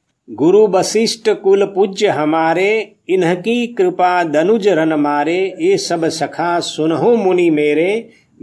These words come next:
ભય સમર સાગર કહા બેરે, મમ હિત લાગી જન્મ ઇનહારે, ભરત હુ તે મોહી અધિક પિયારે." રામજી શું કહે છે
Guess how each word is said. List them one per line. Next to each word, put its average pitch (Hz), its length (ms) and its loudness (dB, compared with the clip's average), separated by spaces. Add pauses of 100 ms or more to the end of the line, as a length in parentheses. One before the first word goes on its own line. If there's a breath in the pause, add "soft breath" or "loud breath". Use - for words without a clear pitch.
ભય 170 340 2
સમર 185 460 0
સાગર 156 580 0
કહા 143 340 -4
બેરે, 143 600 -2 (360 soft breath)
મમ 180 300 -2
હિત 180 280 0
લાગી 156 540 -2
જન્મ 214 420 -2
ઇનહારે, 165 720 -2
ભરત 139 540 -4
હુ 151 240 -2
તે 156 240 -4
મોહી 143 520 -4
અધિક 139 360 -4
પિયારે." 104 600 -10 (440)
રામજી 151 380 -2
શું 196 200 -2
કહે 208 160 0
છે 123 340 -6